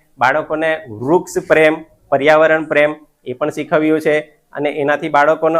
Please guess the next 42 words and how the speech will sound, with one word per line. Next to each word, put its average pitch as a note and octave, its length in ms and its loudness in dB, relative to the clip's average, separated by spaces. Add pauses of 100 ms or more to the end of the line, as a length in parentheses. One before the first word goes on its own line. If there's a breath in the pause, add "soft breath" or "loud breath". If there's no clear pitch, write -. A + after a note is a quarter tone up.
હવે D3+ 180 0
વૃક્ષ D3+ 460 0
પ્રેમ D#3+ 280 0 (440)
ખૂબ D3 160 2
જ C#3+ 120 2
વધ્યો C3 360 4
છે D#3+ 220 0
અને F3 540 -2
એઓ, G3+ 200 6
તેઓ F#3+ 440 0 (300)
ઘરે D#3+ 180 6
પણ E3+ 180 2
વૃક્ષ D#3 260 -4
વાવે D#3 300 4
છે. D3+ 180 -2 (260)
દર F3 200 8
વર્ષે F#3+ 300 2
શાળામાં D4 800 0
જે, D#3+ 360 -2
અ, C#3+ 100 0 (600)
ફૂલો C#3+ 200 4
હોય D#3+ 240 6
છે, D3+ 140 -4
પુષ્પો D3+ 380 -2
હોય D3+ 200 4
છે, C#3+ 320 -6 (120)
એની D3+ 180 -4
કલમો D#3 420 0
બનાવીને D3+ 380 0
બાળકોને D3 480 0
પણ D3+ 160 -2
ભેટમાં C#3 360 0
આપવામાં D3+ 400 0
આવે D3 160 2
છે. D#3+ 120 -10
બાળકો C#3+ 420 -2
ઘરે C3 440 -2 (320)
એ D3+ 160 -2
પુષ્પનું D3+ 720 0
જતન C3 320 0
કરે D#3 260 4
છે D#3 200 0